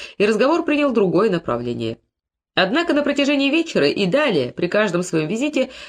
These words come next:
он продолжал оказывать сеньору Гримальди столь особое и подчёркнутое внимание, что не мог не пробудить симпатии к итальянцу среди тех,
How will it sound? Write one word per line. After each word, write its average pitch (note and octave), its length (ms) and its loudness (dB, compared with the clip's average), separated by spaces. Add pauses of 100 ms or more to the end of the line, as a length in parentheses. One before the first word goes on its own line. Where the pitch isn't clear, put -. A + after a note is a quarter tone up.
(180)
он D#4+ 240 2
продолжал A#3+ 580 2
оказывать G3+ 460 2
сеньору F3+ 320 2
Гримальди A3 560 2
столь C4 400 0
особое G#3+ 400 2
и F3 40 -2
подчёркнутое E3+ 680 -2
внимание, C#3+ 580 -2 (220)
что - 180 -4
не B3+ 100 2
мог D#4 220 2
не C4 60 0
пробудить A#3+ 400 0
симпатии G#3+ 540 0
к F#3 100 -2
итальянцу F3+ 500 0
среди E3 300 -2
тех, C#4 320 -2